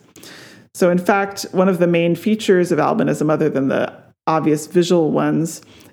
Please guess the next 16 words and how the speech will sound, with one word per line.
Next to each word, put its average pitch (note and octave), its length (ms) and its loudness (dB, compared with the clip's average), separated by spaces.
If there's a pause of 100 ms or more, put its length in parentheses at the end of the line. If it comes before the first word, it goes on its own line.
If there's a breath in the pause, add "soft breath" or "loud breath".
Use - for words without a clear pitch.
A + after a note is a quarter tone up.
is E3 280 2
that - 340 -2
the E3 80 2
lack E3 300 0
of F#3 200 -2
pigment F#3+ 440 -2
in D3+ 160 -2
the C#3+ 100 0
retina - 340 -2
of D3 200 -2
the - 120 -4
eye G#3 460 -2
and D#3+ 160 -2
in D3+ 80 0
the D3 120 -2
iris F3 440 -2